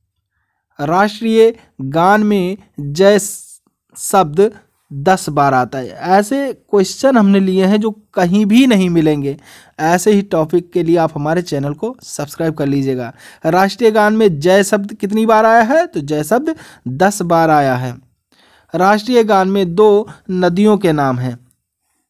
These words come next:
तो आपसे पूछता है राष्ट्रगान में कितनी नदियों के नाम हैं? तो गंगा जमुना यानी दो नदियों के नाम हैं। राष्ट्रगान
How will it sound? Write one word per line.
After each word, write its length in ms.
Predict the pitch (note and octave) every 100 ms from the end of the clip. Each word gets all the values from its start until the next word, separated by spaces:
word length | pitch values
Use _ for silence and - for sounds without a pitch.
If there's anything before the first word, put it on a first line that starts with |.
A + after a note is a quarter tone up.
| _ _ _ _ _ -
तो 100 | - -
आपसे 280 | E3+ F3+
पूछता 360 | G3 G3 F3+ G#3
है 60 | G3
राष्ट्रगान 500 | F#3 F#3 F#3+ F#3 F#3
में 100 | F#3+
कितनी 280 | F#3 G3
नदियों 300 | G#3 G#3+ A3
के 140 | G#3 A3
नाम 260 | G#3+ G#3
हैं? 180 | G#3+ F4+ - - _
तो 80 | -
गंगा 420 | D#3 E3+ F3 F3 E3+
जमुना 360 | D#3 D3+ D3
यानी 340 | C3 D3 G3+ D4+ _ -
दो 220 | D3 F#3
नदियों 340 | F#3 D#3 D3 C#3+
के 140 | C#3
नाम 260 | C3+ B2+ A#2+
हैं। 100 | B2
राष्ट्रगान 720 | D#3+ G#3+ G#3 G#3 G3+ F#3 F#3